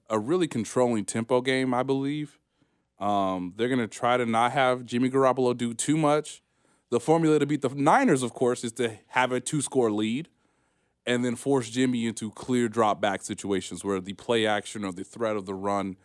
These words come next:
is not really an option. Obviously, they love to do, uh, some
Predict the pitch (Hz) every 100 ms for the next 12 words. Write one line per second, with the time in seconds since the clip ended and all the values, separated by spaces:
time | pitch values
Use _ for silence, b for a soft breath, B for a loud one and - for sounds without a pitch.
0 | b b - 104 123 120 117 101 - 135
1 | 147 160 147 156 b b b b - 131
2 | 143 147 131 123 123 113 104 117 117 113
3 | 98 98 95 98 92 78 - 107 101 95
4 | 87